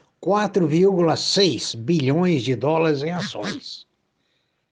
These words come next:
Isso forçou, logicamente, o dólar para cima. Além disso, isso fo-, foi muito ruim, porque se deu em função da instabilidade política,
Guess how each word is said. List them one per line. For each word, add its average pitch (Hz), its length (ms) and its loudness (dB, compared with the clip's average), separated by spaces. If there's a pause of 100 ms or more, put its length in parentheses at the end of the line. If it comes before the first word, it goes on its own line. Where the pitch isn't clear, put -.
Isso 175 360 0
forçou, 170 680 0
logicamente, 147 760 -2
o 202 60 2
dólar 160 400 2
para 185 180 -4
cima. 180 480 -4 (1200)
Além 190 360 2
disso, 156 500 2
isso 196 420 0
fo-, 156 440 2
foi 147 200 2
muito 160 300 2
ruim, 180 440 4 (300)
porque 165 680 2 (140)
se - 240 0
deu 175 360 4
em 202 100 2
função 185 800 0 (380)
da 143 440 -2
instabilidade 165 920 0
política, 175 840 0